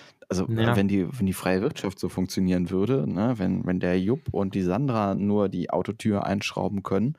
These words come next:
Speaker 1: ähm, dann wird der Porsche nie fertig, weil eine von den beiden im, jetzt vielleicht gerade Urlaub hat. Äh. <laughs> So.
Speaker 2: Naja.
Speaker 1: Was, was ist das denn?
Speaker 2: Aber so ist es halt.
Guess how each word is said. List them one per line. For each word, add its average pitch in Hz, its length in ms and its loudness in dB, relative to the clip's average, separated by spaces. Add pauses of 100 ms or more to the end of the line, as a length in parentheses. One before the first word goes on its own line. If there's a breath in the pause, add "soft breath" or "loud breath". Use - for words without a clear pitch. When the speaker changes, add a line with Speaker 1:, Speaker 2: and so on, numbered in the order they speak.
(640 loud breath)
Speaker 1:
ähm, 98 260 2
dann 90 160 0
wird 113 160 -4
der 90 80 2
Porsche - 380 -2
nie 110 180 4
fertig, - 640 -10
weil 87 320 0 (140)
eine 98 180 0
von 107 140 -2
den 95 80 2
beiden 90 320 0
im, 95 160 -2 (100)
jetzt 95 240 -2
vielleicht 92 240 -2
gerade 98 200 0
Urlaub 98 320 0
hat. - 180 -8 (460 soft breath)
Äh. - 280 -2 (300)
<laughs> - 100 -10 (1400 loud breath)
So. - 160 -6 (640 soft breath)
Speaker 2:
Naja. 120 480 4
Speaker 1:
Was, 95 200 -2
was - 100 -6
ist - 220 -6
das - 120 -6
denn? - 240 -8 (300)
Speaker 2:
Aber 120 200 6
so 143 120 4
ist 156 140 2
es 127 160 0
halt. 101 300 0